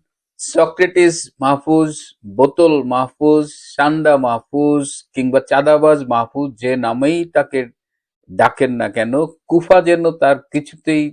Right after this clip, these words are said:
ছাড়ছে না, সাথে পায়ে পায়ে হাঁটছেই। কদিন আগে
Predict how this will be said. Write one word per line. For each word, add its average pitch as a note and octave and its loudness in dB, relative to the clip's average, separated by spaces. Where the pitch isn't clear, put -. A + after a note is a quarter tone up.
ছাড়ছে - -8
না, D#2+ -18
সাথে D3 -2
পায়ে A#2+ 4
পায়ে C3 2
হাঁটছেই। G#2 -8
কদিন D#3 0
আগে D3 2